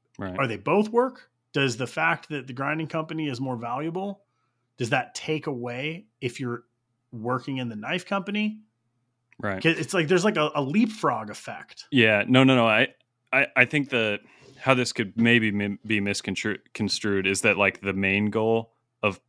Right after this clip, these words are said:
Speaker 1: treating it like work is to make more money. And I, I would
Speaker 2: Right.
Speaker 1: argue that that's not the case. 'Cause like, like you described, if another business opportunity popped up for me that was totally divergent and that made more money, like, let's say all of a sudden I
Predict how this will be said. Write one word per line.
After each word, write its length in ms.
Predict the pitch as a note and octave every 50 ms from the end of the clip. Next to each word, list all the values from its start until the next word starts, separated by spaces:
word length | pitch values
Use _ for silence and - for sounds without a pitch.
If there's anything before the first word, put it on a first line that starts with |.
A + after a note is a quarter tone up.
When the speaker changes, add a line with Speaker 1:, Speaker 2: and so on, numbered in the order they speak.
| _ _ _ -
Speaker 1:
treating 440 | - - - A#2 G#2+ G2+ G#2 G#2 G#2
it 160 | G#2+ G#2 F#2
like 220 | G2 F#2+ F#2+ -
work 300 | - G2 G2 G#2 G#2+ G#2
is 220 | - G2+ F#2+ - -
to 80 | -
make 220 | G2+ F#2+ F#2+ F2+ F#2+
more 160 | F#2+ F#2 F#2
money. 480 | F2+ E2+ F2 F2 F#2 G2 A2 A#2+ B2 - -
And 100 | A2 G#2+
I, 120 | G#2 - -
I 100 | G2+ G#2+
would 120 | A2+ A2+
Speaker 2:
Right. 60 | G#2+ G#2+
Speaker 1:
argue 200 | G#2+ G2+ G#2 G2
that 120 | F#2+ F2+
that's 240 | F#2+ F#2+ F#2+ - -
not 320 | F#2+ F#2 F#2 F#2 F#2+ -
the 60 | -
case. 300 | - - G#2+ G2+ G2+ -
'Cause 160 | - A2+ G2+ G2
like, 280 | G#2+ G#2+ - _ _ - - D2+
like 220 | E2+ A2+ A2 G#2+ A2
you 80 | A2+
described, 420 | G2 G2+ - - B2 A2+ G#2+ F2+ F#2+
if 140 | F#2 - A#2
another 300 | G#2+ G#2 G#2+ A2 A2 F#2+
business 340 | F#2+ G#2 F#2 G#2 G2+ -
opportunity 400 | - G2 F2+ - - G#2+ G2+ G2+
popped 320 | F#2+ - G#2 G2 F#2+ - G2+
up 140 | G2 F#2+ -
for 100 | A2 G#2
me 220 | G#2 G#2+ G#2 - _ _ _ _ _ _ _ _ _ _ _ -
that 260 | G2 G2+ G2+ G2+ E2+ - _ _ -
was 260 | F#2 G2+ G2 F#2 -
totally 400 | - - A2 G#2 G#2 G2+ G2+ G2
divergent 720 | E2+ - F#2+ F#2 F2 F2+ F#2 F#2+ G2 F2+ G#2+ A2 G#2+ -
and 140 | G2 F#2+ F#2+
that 100 | F#2 -
made 240 | F#2+ F#2+ F#2+ F2+ F#2+
more 220 | F#2+ F#2+ F#2+ F#2
money, 360 | F2+ F2 F2+ F#2 G2 G2+ A2+
like, 240 | A#2+ A#2+ F#2 F#2+ -
let's 160 | A2+ A#2 -
say 140 | - B2+ A2
all 100 | G#2 G#2
of 80 | G#2 G2+
a 40 | -
sudden 280 | - - G2+ F#2 G2+
I 220 | F#2+ F2+ F2+ F2